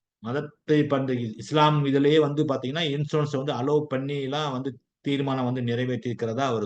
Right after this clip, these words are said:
சொன்னாரு. அதனால இத வந்து நானு உங்களுக்கு வேணும்னா என்கிட்ட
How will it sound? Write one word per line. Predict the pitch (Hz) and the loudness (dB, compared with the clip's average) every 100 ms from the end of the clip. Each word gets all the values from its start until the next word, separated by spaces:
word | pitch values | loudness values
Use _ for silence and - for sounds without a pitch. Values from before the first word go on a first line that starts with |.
| 101 | -2
சொன்னாரு. | 110 110 104 117 - _ _ _ _ _ _ - | -4 -2 -4 -6 -8 _ _ _ _ _ _ -4
அதனால | 113 117 127 113 | 0 2 2 2
இத | 107 113 | 0 0
வந்து | 113 120 | -2 -2
நானு | 117 107 101 98 95 92 90 | -2 -4 -4 -6 -8 -10 -12
உங்களுக்கு | 101 113 110 107 104 101 | -4 -2 -2 -2 -4 -4
வேணும்னா | 117 127 127 135 | -2 0 2 0
என்கிட்ட | 131 123 | -2 -2